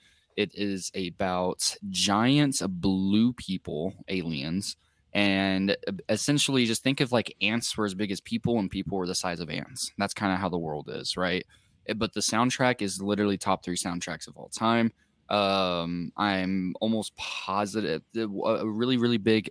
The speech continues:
name hip hop artist, uh, throughout time. Every few years, this, this soundtrack's being sampled. Uh, whenever I first listened to it, I was like, "Dang, that sounds so familiar." Then went down a rabbit hole, and I kid you not, it's probably ten or fifteen different, like,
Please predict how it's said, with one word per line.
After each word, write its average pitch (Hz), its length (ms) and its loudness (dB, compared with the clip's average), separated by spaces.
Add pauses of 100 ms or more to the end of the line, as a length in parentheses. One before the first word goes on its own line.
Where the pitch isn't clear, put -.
(120)
name 98 280 2
hip 92 220 0
hop 87 200 -2
artist, 90 560 0
uh, 85 360 -2 (300)
throughout 117 300 6
time. 80 460 -4
Every 107 240 2
few 104 180 -2
years, 87 320 0
this, 90 240 -4
this 90 260 -4
soundtrack's 82 440 -4
being 76 180 -4
sampled. 92 600 0 (420)
Uh, 95 160 2
whenever 98 220 2
I 95 40 2
first - 280 -2
listened 92 240 -2
to - 80 -4
it, - 20 -2
I - 20 -2
was 98 100 -4
like, - 120 -14
"Dang, 151 220 0
that 120 100 2
sounds 113 260 2
so 110 100 2
familiar." 107 380 2
Then 98 140 0
went 98 100 0
down 101 140 2
a 90 60 0
rabbit 92 260 0
hole, 90 260 -2
and 87 220 -4
I 90 100 -4
kid 98 220 -6
you 95 80 -2
not, 92 160 -2
it's 85 100 -6
probably 85 160 -4
ten 95 180 -4
or 87 80 -2
fifteen 87 400 -8
different, 82 380 -6
like, 82 320 -6